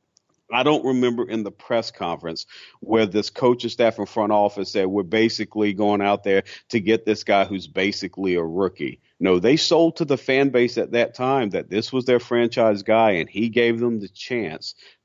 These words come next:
to be a, a contender in the market. And now they've regressed and backdrawn. Now they want everyone to treat this guy like a rookie. Well, which is it? Is it the franchise guy you were touting up on the day that you signed him?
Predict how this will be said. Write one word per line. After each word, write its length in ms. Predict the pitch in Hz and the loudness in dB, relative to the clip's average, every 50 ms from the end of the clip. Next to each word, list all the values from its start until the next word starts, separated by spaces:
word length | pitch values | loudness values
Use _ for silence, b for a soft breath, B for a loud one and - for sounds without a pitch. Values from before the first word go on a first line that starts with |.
| - | -8
to 100 | - 120 | -6 -6
be 560 | 95 76 101 101 98 98 95 95 90 92 - _ _ _ _ _ _ - 123 | -4 -2 -2 0 0 0 0 -2 -4 -6 -10 _ _ _ _ _ _ -2 0
a, 220 | 110 104 90 104 | 2 2 2 2
a 40 | 101 | 0
contender 680 | - - 117 95 95 - - 143 127 113 104 90 76 | -2 -2 -4 -4 -2 0 0 2 2 2 2 0 -2
in 220 | 69 - - 113 110 | -6 -6 -4 -4 -2
the 100 | 104 98 | 0 0
market. 480 | 98 107 110 107 104 - - 80 73 B B B B B B | 2 2 4 2 2 0 -2 -6 -6 B B B B B B
And 200 | - 101 104 107 | -2 0 2 2
now 320 | 120 139 156 165 165 160 | 2 4 4 2 2 2
they've 180 | 147 147 147 131 | 4 2 2 2
regressed 540 | 127 135 123 101 113 127 127 131 123 - | 2 -2 -2 0 2 2 2 2 0 -2
and 160 | 120 110 107 87 | -2 -2 -2 2
backdrawn. 580 | 110 117 147 160 139 117 113 107 107 110 110 | 2 2 2 2 0 -2 -2 0 0 0 2
Now 160 | 110 120 127 | 2 0 0
they 140 | 139 139 131 | 2 2 2
want 240 | 127 131 135 113 - | 2 4 2 2 2
everyone 420 | 113 120 120 123 127 123 120 117 | 2 2 2 2 0 0 0 0
to 280 | 120 127 123 117 117 110 | 0 2 2 2 2 2
treat 360 | - - - - 131 127 - | 0 -4 -6 -4 -4 -4 -2
this 160 | - 117 110 | -2 -2 -2
guy 200 | - - 117 113 | 0 0 2 2
like 280 | 113 113 113 107 104 - | 4 4 2 0 0 -2
a 60 | 107 | -4
rookie. 360 | 104 113 147 165 160 - 82 | -2 0 -2 -2 -2 -4 -8
Well, 220 | 73 76 104 107 107 | -6 -2 0 0 2
which 260 | 107 120 117 120 - | 2 2 0 2 2
is 200 | 147 165 151 104 | 0 0 2 0
it? 160 | 78 - - _ b b b | -4 -6 -8 _ b b b
Is 180 | b 90 92 87 | b -2 0 -2
it 120 | 104 - | -2 -4
the 60 | 104 | -4
franchise 600 | 98 - - 104 110 117 110 - 123 113 113 104 | -6 -2 0 0 2 2 2 2 2 2 2 2
guy 240 | 98 117 113 110 110 | 2 2 2 4 4
you 280 | 110 107 98 101 101 95 | 2 0 -2 -4 -4 -4
were 260 | 92 90 87 85 80 _ _ _ _ | -4 -4 -4 -6 -8 _ _ _ _
touting 520 | - - - 113 107 110 110 120 104 95 92 | -10 -4 0 0 0 0 0 -2 -4 -2 0
up 280 | 95 104 110 - - | 0 0 0 -2 -2
on 180 | 90 95 98 92 | -4 -4 -4 -4
the 100 | 87 85 | -6 -8
day 260 | 80 76 92 98 101 | -6 -4 -4 -2 -2
that 260 | 92 98 90 - - | 0 -2 -2 -4 -6
you 80 | 78 80 | -12 -12
signed 400 | - - 104 107 120 127 143 160 | -6 -2 0 0 2 2 2 2
him? 160 | 170 170 170 | 0 0 -2